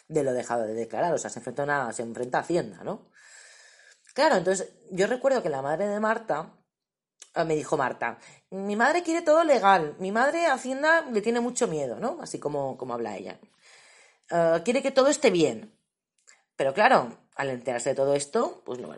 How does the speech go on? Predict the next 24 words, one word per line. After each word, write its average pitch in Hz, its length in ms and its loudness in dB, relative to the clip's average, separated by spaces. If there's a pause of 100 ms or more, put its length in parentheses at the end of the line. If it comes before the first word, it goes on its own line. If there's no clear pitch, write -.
no, 67 180 -16
yo 110 140 -12
la 139 80 -6
verdad 151 160 -4
que 190 120 -14 (140)
ya 131 100 -8
le 170 80 -6
preguntaré 127 540 -6
a 143 80 0
ver 127 120 0
qué 135 100 -4
ha 151 60 -2
hecho, 131 320 -8 (100)
porque 127 200 -8
los 117 200 -6
ingresos 123 320 -6
aquí 143 180 -4
se 139 120 -4
reducen 180 840 0
y 156 80 -2
las - 180 -8
obligaciones 120 460 -8
aumentan. 139 680 -6 (1200)
¿Vale? 127 500 -2